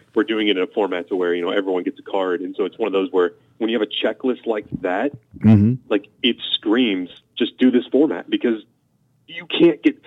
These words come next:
Speaker 1: you might not get something that's worth the buying, 'cause that's just, you know, someone's gonna do well, someone's not. But every single card is significant. It's, it's unique. It's thought out. It's, it's something you, a lot of them you haven't even seen before. And so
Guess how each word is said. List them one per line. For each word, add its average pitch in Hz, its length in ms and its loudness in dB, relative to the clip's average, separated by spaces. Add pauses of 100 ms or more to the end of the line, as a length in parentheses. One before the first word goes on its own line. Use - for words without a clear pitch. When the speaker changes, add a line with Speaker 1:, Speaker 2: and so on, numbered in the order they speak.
(140)
Speaker 1:
you 156 80 8
might 185 140 2
not 160 160 -2
get - 160 -8
something 139 180 -2
that's 117 200 -4
worth 147 240 2
the - 60 0
buying, 127 380 -2
'cause 113 160 -2
that's 120 160 0
just, 110 160 -2 (120)
you 131 100 -4
know, 101 200 0
someone's 110 260 -4
gonna 110 200 -2
do 107 200 -2
well, 127 300 2
someone's 113 280 -6
not. 131 200 -4 (360)
But 113 180 0 (580)
every 139 420 0 (100)
single 120 340 2
card 123 380 -4
is 104 140 -4
significant. 104 680 -6
It's, 101 220 -8 (440)
it's 101 320 -2
unique. 107 600 0
It's 110 200 -2 (140)
thought 117 220 -2
out. 110 260 -4
It's, 95 200 -6 (200)
it's 101 220 -2 (180)
something 120 280 -4
you, 101 240 -6 (440)
a 117 60 0
lot 113 140 0
of 120 60 -8
them 107 80 -12
you 101 80 -6
haven't 107 140 -10
even 90 220 -12
seen 151 160 2
before. 92 400 -4 (240)
And 104 160 0
so 101 300 2